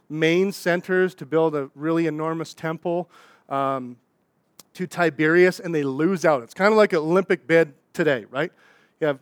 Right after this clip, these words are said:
Olympic bids, you put everything together, you say, "This is what we have to offer."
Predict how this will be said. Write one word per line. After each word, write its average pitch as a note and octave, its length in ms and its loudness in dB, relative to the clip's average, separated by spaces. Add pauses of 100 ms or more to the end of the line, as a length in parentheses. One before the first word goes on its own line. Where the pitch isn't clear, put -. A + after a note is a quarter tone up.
(120)
Olympic D#3+ 380 -2
bids, F3 260 2
you C3+ 100 -12
put - 280 -6
everything D#3+ 360 -2
together, D#3 320 0
you D3+ 120 -4
say, D3+ 200 0
"This D3+ 220 -4
is C#3+ 100 -16
what D#3 140 -4
we D3+ 120 -6
have D#3 240 0
to D#3 80 -8
offer." D3+ 440 -2